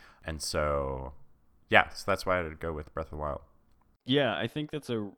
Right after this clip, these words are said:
Speaker 2: really good point. I also feel like for a game that's so vast, like, there's so much that you can do. It, like, kind of drip feeds mechanics and different elements of gameplay really well. Um, like,
Speaker 1: Yeah.
Speaker 2: I think,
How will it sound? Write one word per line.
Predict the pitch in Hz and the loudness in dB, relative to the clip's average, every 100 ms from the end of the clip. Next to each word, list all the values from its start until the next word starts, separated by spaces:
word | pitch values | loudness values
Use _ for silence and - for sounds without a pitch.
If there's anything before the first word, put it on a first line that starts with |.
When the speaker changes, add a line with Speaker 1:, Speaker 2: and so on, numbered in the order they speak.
| _ | _
Speaker 2:
really | 107 107 104 | -4 -2 -2
good | 95 95 | -4 -4
point. | 107 98 | -2 -2
I | 82 | 0
also | 101 113 | 0 0
feel | 104 110 101 | -2 -2 -2
like | 87 - - - _ | -2 -4 -14 -20 _
for | - 104 | -4 -4
a | 95 | -4
game | 98 98 98 | -4 -4 -4
that's | 92 - | -6 -10
so | - - 98 90 92 90 | -10 -10 -6 -6 -6 -10
vast, | 82 76 98 - - - - | -10 -8 -8 -8 -12 -18 -14
like, | - 104 | -10 -6
there's | 107 | -4
so | - 107 | -2 -2
much | 107 110 | -4 -6
that | |
you | 95 104 | -6 -6
can | 101 92 | -6 -6
do. | 98 95 104 139 - _ _ _ _ - | -4 -2 0 -2 -6 _ _ _ _ -4
It, | 110 | -2
like, | 104 - | -2 -4
kind | - 101 | -2 -2
of | 95 92 - | -2 -6 -8
drip | 107 101 - | -4 -4 -6
feeds | - 98 95 - - | -8 -6 -6 -12 -12
mechanics | 90 - 92 90 98 - - | -12 -10 -8 -8 -10 -14 -12
and | 85 85 78 - - _ _ _ _ - | -12 -12 -14 -20 -20 _ _ _ _ -10
different | 104 - | -8 -6
elements | 85 92 104 - | -2 0 -2 -2
of | - 85 | -10 -8
gameplay | 87 87 - 104 104 110 110 | -8 -6 -2 0 0 0 -4
really | 92 92 80 | -8 -10 -8
well. | 82 85 95 - _ _ _ - - | -8 -6 -6 -8 _ _ _ -16 -10
Um, | |
like, | 95 | -2
Speaker 1:
Yeah. | 85 | -2
Speaker 2:
I | 87 | -2
think, | 90 - 92 - | -4 -8 -10 -14